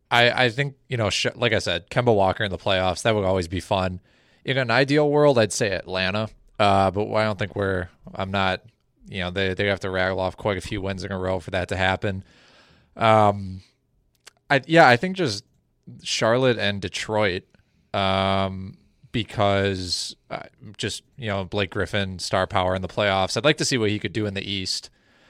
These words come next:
um, in the Eastern Conference playoffs and just bring some experience to that team. I just, like, I j-,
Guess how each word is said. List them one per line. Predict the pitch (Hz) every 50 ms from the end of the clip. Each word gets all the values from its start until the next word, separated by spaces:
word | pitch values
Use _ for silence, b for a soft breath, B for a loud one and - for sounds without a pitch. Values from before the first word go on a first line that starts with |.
| b b b b
um, | - 98 98 98 95 92 92 90 95 -
in | 101 101
the | 98 104
Eastern | 101 95 92 - 110 98
Conference | - 95 90 - 98 87
playoffs | - - 101 95 92 92 92 95 92 -
and | - 95
just | 90 98 90 - _ _
bring | - 110 101 95
some | - 98 90
experience | 85 - - 98 92 92 92 -
to | -
that | 101 98 90
team. | - - 110 101 98 95 92 90 b b b b b b b b
I | 117
just, | 120 127 135 120 - - - b b b b b b b b b b b _ _ _ -
like, | 120 - - - _ _ _ _ _ -
I | - 131
j-, | 120 -